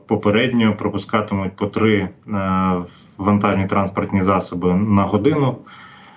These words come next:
Е, самі блокувальники знаходяться на певній відстані від, е,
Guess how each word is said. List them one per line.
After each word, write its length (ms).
Е, 360
самі 320
блокувальники 640
знаходяться 520
на 100
певній 320
відстані 560
від, 360
е, 360